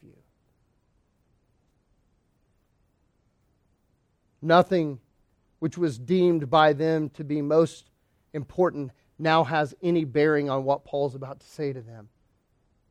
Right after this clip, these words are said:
"So we're classless here, Paul?" "Yeah, you're all sinners. That's the class we're all in." So let's talk about the solution to your problem.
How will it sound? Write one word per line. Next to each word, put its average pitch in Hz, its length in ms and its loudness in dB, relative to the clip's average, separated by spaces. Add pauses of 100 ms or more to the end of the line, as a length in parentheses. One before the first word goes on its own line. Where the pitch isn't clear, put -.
(240)
"So 165 120 -8
we're 160 160 2
classless 175 680 -2
here, 202 140 -2
Paul?" 214 200 0
"Yeah, 170 240 4
you're 151 240 0
all 139 120 0
sinners. 156 560 -8
That's 147 340 -4
the 160 100 -16
class 127 400 -8
we're 180 180 -2
all 226 300 6
in." 110 300 -12 (3000)
So - 120 2
let's 208 280 6
talk 208 240 6
about 190 300 6
the 196 120 4
solution 196 840 0 (220)
to 208 420 4 (140)
your 202 480 8 (160)
problem. 185 800 6